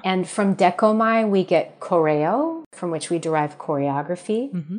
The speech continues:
Speaker 1: We get the word chorus. We also get doxa, which is opinions. So it's a really interesting word, but choreo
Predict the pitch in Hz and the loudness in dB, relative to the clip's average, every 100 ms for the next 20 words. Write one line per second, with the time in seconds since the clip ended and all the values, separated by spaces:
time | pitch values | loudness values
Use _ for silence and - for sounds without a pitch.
0 | - 170 165 165 151 - 175 156 143 143 | -6 -2 -2 0 -2 -2 -4 -2 -2 -4
1 | - - 202 220 220 214 - - - 165 | -6 2 4 4 0 -8 -12 -12 -10 -2
2 | 160 156 156 151 - 156 160 - 175 165 | -2 -2 -4 -4 2 2 2 -2 -2 -2
3 | 190 180 - 151 143 - 165 170 175 175 | -4 -10 -8 -8 -8 -6 -6 -4 -6 -10
4 | 175 - - - 190 220 254 262 202 196 | -12 -16 -12 -6 -4 0 2 2 0 -4
5 | 196 - 175 165 180 196 170 156 165 160 | -4 -4 -4 -2 2 4 2 2 0 0
6 | - - _ _ - 208 185 202 233 165 | -4 -20 _ _ 2 6 8 6 6 2
7 | 156 185 | 2 -2